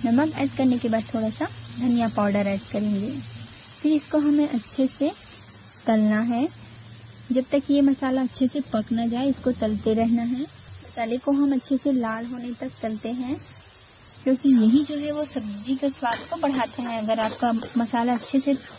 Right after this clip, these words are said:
नहीं तलाएगा तो आपके सब्जी में स्वाद भी नहीं आएगा। तो हमें इसे अच्छे से इस तरीके से तल लेना है। जब ये देखिए friends, मेरा मसाला जो है वो अच्छे से तला गया है, लाल हो चुका है। फिर इसमें मैं ऐड करूँगी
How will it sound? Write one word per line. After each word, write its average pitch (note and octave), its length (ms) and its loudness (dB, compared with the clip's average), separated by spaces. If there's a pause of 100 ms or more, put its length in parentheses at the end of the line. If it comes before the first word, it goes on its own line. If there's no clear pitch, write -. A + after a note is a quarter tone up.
नहीं A#3+ 180 6
तलाएगा C#4+ 440 6
तो C4+ 140 2
आपके C4+ 200 2
सब्जी A3+ 380 2
में B3+ 120 10
स्वाद G3+ 320 0
भी A3+ 180 2
नहीं A#3+ 160 2
आएगा। C4 200 0
तो C4+ 140 -4
हमें A#3 280 -4
इसे A#3 200 -10
अच्छे A#3 280 -10
से D4+ 160 -8 (720)
इस A#3+ 160 -6
तरीके G#3+ 260 -4
से D4 140 -6 (100)
तल A3+ 140 0
लेना G3+ 300 -2
है। A3+ 260 -6 (1400)
जब C#4 160 4
ये C#4+ 180 6
देखिए C#4 420 0
friends, D4 520 2
मेरा C4 180 4
मसाला A#3 420 0
जो B3+ 140 2
है C4+ 180 2
वो C#4 80 2
अच्छे B3 280 -4
से C4+ 140 -2
तला G3+ 380 -2
गया A3 220 -2
है, B3+ 200 0
लाल G#3 260 0
हो A#3 100 0
चुका B3 240 -4
है। C#4 160 2
फिर C4+ 200 0
इसमें C#4+ 260 2
मैं C#4 220 4
ऐड C4+ 80 0
करूँगी C#4 460 4